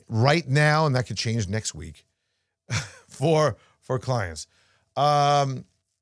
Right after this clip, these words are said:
next question or comment comes in from Mark S in Troy,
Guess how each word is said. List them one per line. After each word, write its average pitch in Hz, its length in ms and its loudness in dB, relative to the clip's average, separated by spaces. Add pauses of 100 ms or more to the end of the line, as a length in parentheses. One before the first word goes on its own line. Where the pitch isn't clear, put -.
(800)
next 175 460 -4
question 165 380 -2
or 131 40 -4
comment 156 420 -4
comes 135 260 -4
in 131 100 -6
from 117 180 -4
Mark 127 560 0 (960)
S - 480 0 (420)
in 104 200 -6
Troy, 139 680 0